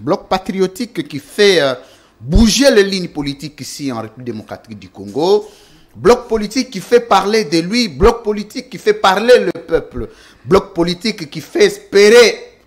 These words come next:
certainement les peuples parce que on se dit ça peut être une issue pour, euh, euh, des élections crédibles, transparentes et apaisées, et une scénie apolitique telle que voulue par, euh,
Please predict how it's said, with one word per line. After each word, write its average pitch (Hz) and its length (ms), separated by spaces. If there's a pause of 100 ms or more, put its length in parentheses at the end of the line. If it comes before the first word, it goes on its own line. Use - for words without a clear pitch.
(180)
certainement 123 680
les 123 140
peuples 165 400
parce - 240
que 208 300 (320)
on 143 100
se 156 120
dit 160 180
ça 139 160
peut 185 100
être 180 220 (160)
une 294 180
issue 262 440 (100)
pour, 170 360
euh, 139 120 (540)
euh, 135 180
des 180 200
élections 208 360
crédibles, 220 720
transparentes 160 680
et 165 240
apaisées, 165 680 (260)
et 143 180
une 165 140
scénie 151 440 (220)
apolitique 165 760
telle 147 200
que 131 100
voulue 131 360
par, 113 420
euh, 107 80